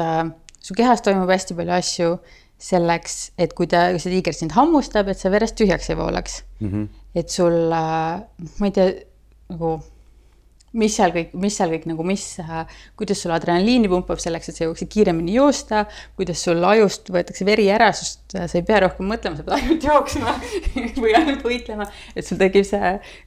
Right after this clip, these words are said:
Speaker 1: noh, sul läheb, kõik läheb lihastesse. Ja, ja siis seal nagu toodi välja see, et see ei ole mitte ainult nagu fight or flight, et võitle, põgene, vaid et need on neli F-i: fight,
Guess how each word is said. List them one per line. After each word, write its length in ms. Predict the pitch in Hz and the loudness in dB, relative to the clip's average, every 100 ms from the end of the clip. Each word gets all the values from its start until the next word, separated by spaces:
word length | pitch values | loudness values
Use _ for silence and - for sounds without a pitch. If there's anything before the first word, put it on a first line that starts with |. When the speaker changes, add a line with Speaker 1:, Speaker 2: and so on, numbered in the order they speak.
| - 202 | -4 -2
Speaker 1:
noh, 100 | - | 0
sul 160 | 196 | 2
läheb, 140 | 208 208 | 2 4
kõik 240 | 247 233 | 2 2
läheb 240 | 196 185 202 | 0 2 4
lihastesse. 640 | 196 - - - - - - - - - - - - 180 | 2 0 -8 -8 -6 -6 -8 -20 -20 -20 -20 -20 -8 0
Ja, 180 | 165 165 165 160 160 160 160 160 - - - | 0 2 0 0 0 0 -2 -4 -10 -18 -8
ja 120 | 170 | -6
siis 200 | 175 180 - | -4 -6 -4
seal 260 | - 254 262 | 2 2 2
nagu 220 | 196 180 175 - - | 0 -4 -6 -8 -2
toodi 300 | 185 185 180 | 0 0 0
välja 300 | 185 180 170 | 0 0 -2
see, 200 | 180 165 | -4 -4
et 120 | 160 | -6
see 140 | - 165 | -6 -2
ei 60 | 190 | 0
ole 160 | 208 165 | 0 0
mitte 280 | 156 - 165 | -4 -4 -4
ainult 280 | 165 156 | -2 -4
nagu 240 | 165 160 160 160 165 180 - - | -8 -4 -2 -2 -4 -8 -6 0
fight 280 | 196 190 | 0 0
or 80 | 185 | -8
flight, 540 | - 240 349 - - - _ - | 2 4 4 -2 -16 -20 _ -14
et 80 | 170 | -4
võitle, 240 | 170 165 175 | -2 -2 0
põgene, 400 | 262 285 180 170 - - - - _ _ - | 2 2 4 2 0 -12 -20 -20 _ _ -6
vaid 240 | 180 170 170 | -2 0 2
et 120 | 170 | 0
need 160 | 170 170 | -2 -2
on 80 | 180 | 2
neli 280 | 226 269 196 175 | 4 4 4 2
F-i: 320 | - - 147 185 - _ _ _ _ _ | 0 -2 -2 -2 -14 _ _ _ _ _
fight, 400 | 220 208 214 - | 2 2 0 -10